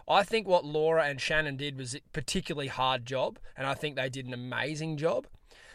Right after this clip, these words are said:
But once you've got your initial reaction out of your Owen Wrights and your Jiao Chiankas, do we really need to pry and pry and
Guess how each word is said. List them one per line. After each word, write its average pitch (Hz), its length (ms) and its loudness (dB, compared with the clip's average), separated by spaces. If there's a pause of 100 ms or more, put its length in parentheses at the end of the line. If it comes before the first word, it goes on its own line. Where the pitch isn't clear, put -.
(140)
But 196 120 -2
once 269 260 4
you've 190 140 2
got 165 240 6
your 156 160 2
initial 147 320 0
reaction 135 520 0
out 135 220 0
of 131 100 -2
your 135 140 -4
Owen 135 300 -2
Wrights 127 500 -2 (420)
and 131 200 -2
your 127 100 -6
Jiao 131 260 0
Chiankas, 127 640 -6 (320)
do 170 120 0
we 196 160 8
really 202 560 6
need 180 320 2
to 147 160 0
pry 151 720 6
and 135 280 -2
pry 139 540 4
and 127 220 -6